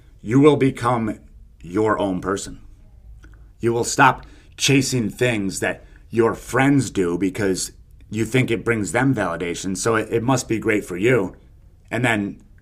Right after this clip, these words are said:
two months later, you try something else because you still feel empty inside. There's a hole you're trying to fill with external stimuli and that hole is, is,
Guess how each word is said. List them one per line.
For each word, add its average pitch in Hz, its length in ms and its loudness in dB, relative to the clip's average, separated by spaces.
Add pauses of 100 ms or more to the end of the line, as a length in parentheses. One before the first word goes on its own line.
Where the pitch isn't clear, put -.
(200)
two 139 140 4
months 131 280 4
later, 117 280 2
you 104 160 -2
try 113 220 0
something 98 340 -4
else 113 260 0
because 98 380 -4
you 110 80 -8
still 123 280 -4
feel 107 460 -2
empty 110 320 -2
inside. 82 460 -6
There's 113 180 -2
a 131 60 -2
hole 165 360 2
you're 127 160 2
trying 107 340 -4
to 98 60 -6
fill 113 480 -2 (440)
with 151 340 -2
external 135 560 0
stimuli 82 800 -2 (1400)
and 107 100 -2
that 131 200 2
hole 127 560 0 (1500)
is, - 540 -4 (300)
is, 110 240 0